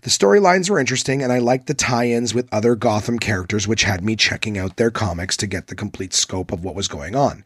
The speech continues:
Very clever, D C. Uh, but after several dozen issues, I began to notice a trend, one that seemed to run amok on new T V, uh, on, sorry, on network T V. Crisis resolution, crisis resolution, crisis resolution.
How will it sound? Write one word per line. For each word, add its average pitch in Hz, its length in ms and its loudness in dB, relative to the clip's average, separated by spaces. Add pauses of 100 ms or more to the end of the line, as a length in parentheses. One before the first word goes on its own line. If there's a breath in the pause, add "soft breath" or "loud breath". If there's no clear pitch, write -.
(380 loud breath)
Very 110 260 0
clever, 143 340 2
D 85 120 -14
C. - 320 -4 (640 loud breath)
Uh, 127 220 4
but 135 100 4
after 151 240 4
several 202 340 4
dozen 151 340 4
issues, 135 340 4
I 127 80 6
began 120 320 2
to 120 80 -4
notice 101 240 -4
a 101 40 -10
trend, 107 380 -2
one 135 420 0
that 147 140 0
seemed 131 380 2
to 135 100 2
run 113 220 0
amok 113 420 -2
on 110 220 -2
new 113 160 0
T 113 220 -4
V, 113 240 0 (560)
uh, 90 480 -6 (120)
on, 117 280 -4
sorry, 131 180 2
on 110 200 -4
network 127 320 -2
T 113 140 -6
V. 87 220 -8 (420 loud breath)
Crisis 135 480 2
resolution, 117 560 0
crisis 127 440 0
resolution, 110 580 -2
crisis 120 440 -2
resolution. 104 600 -4